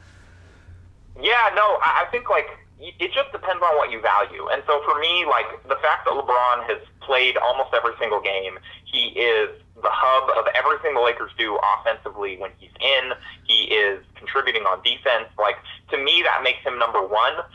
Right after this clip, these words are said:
But I can also see how you could say, like, okay, the regular season's great, but let's see in the postseason, what did Kawhi just do last year? Like, he basically load managed his way to,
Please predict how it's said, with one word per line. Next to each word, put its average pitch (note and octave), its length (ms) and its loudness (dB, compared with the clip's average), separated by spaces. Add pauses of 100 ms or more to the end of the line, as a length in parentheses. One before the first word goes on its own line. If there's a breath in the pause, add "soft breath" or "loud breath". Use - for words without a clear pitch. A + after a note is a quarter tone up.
(100)
But B2+ 100 2
I C3+ 80 2
can D3 140 -2
also F3 360 0
see B2+ 180 0
how B2 140 2
you - 140 -4
could - 220 -12
say, A#2+ 180 4
like, G#2+ 260 0
okay, C3+ 600 2
the - 80 -2
regular C3+ 400 2
season's A2 300 -14
great, B2+ 340 0
but A2 100 0
let's A2+ 220 -2
see A#2+ 80 -4
in G#2+ 100 -4
the - 60 -2
postseason, A2+ 580 -2
what A#2 140 2
did A2 80 -10
Kawhi A#2 360 2
just A2+ 180 -12
do G#2+ 120 -6
last B2 360 0
year? A2 180 0
Like, G#2 180 0 (300 loud breath)
he A#2+ 80 -6
basically A2+ 380 -4
load A#2 280 0
managed A2 340 0
his - 140 -8
way G2+ 460 0
to, G2+ 360 -4